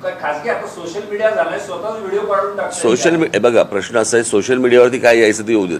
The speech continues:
Speaker 2: ते काय सगळेच बघतात असं नाहीये, पण चॅनल तर लोकं बघतात की नाही? बरोबर की नाही? सोशल मीडियावर तर तुमच्या मोबाईलवरती येईल, पण चॅनलमध्ये अख्खं कुटुंब घरामध्ये बघतं ना हो.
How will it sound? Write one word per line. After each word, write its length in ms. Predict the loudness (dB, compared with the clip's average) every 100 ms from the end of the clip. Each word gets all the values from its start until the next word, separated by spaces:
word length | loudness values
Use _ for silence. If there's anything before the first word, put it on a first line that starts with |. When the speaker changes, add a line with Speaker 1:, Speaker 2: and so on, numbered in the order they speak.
| -4
Speaker 2:
ते 80 | -2
काय 100 | 0
सगळेच 260 | 0 0
बघतात 320 | 0 0 2 4
असं 160 | 4
नाहीये, 260 | 2 -2 -8 -14 -20 -20 -4
पण 60 | -2
चॅनल 360 | 4 6 6 8
तर 60 |
लोकं 200 | 8 8
बघतात 240 | 4 4 2
की 80 | 4
नाही? 420 | 4 4 0 -4 -14 -20 -20 -20 -20 -20 -20 -20 -20 -20 -20 -20 -20 -20 -20 -20 -20 -14 2
बरोबर 200 | 6 6
की 120 | 4
नाही? 140 | 0 -4 -18 -20 -20 -20 -20 -12 0
सोशल 240 | 2 2
मीडियावर 320 | 2 6 6 6
तर 100 | 4
तुमच्या 260 | 4 4
मोबाईलवरती 560 | 8 8 10 8 4 -2
येईल, 200 | -4 -8 -6 -6
पण 80 |
चॅनलमध्ये 600 | 2 4 6 6 6 4 2 -2
अख्खं 260 | 2 4
कुटुंब 320 | 4 4 6 8
घरामध्ये 400 | 10 10 8 6
बघतं 280 | 6 6
ना 60 | 6
हो. 420 | 6 4 0 -4